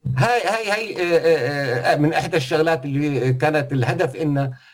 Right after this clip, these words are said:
إنه توعية الناس، آه، آه، مناقشة الناس، آه، حث الناس على التفكير. ليش طب هيك؟ إشمعنى إنه هاي الدولة هلأ؟ ليش هذا الرئيس هلأ؟ قبل، آه، كم شهر كانوا يحكوا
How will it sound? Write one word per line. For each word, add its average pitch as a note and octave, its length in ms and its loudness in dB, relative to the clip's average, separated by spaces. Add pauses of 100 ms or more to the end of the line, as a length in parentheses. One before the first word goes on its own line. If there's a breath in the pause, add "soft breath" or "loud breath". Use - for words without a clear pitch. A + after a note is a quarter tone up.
(120)
إنه D3+ 160 2
توعية A#3 480 2
الناس، C#3 760 2
آه، B2+ 480 2
آه، B2+ 40 2
مناقشة E3+ 640 2
الناس، D3+ 680 0
آه، C3 120 2
حث G#3 520 -6
الناس F3+ 500 -2
على F#3 140 -2
التفكير. E3+ 680 -2 (180 soft breath)
ليش A#3 340 0
طب F3+ 200 -2
هيك؟ C#3+ 280 2 (240)
إشمعنى G3 500 0
إنه F3 380 2
هاي E3+ 340 0
الدولة D3+ 400 -2
هلأ؟ C3 360 -2 (220 loud breath)
ليش F3+ 280 0
هذا E3+ 180 2
الرئيس E3 460 -2
هلأ؟ C3 320 2 (380 loud breath)
قبل، D#3+ 360 2
آه، C#3 100 2
كم E3 240 2
شهر F3+ 460 0 (160)
كانوا D#3 240 0
يحكوا D#3 460 -2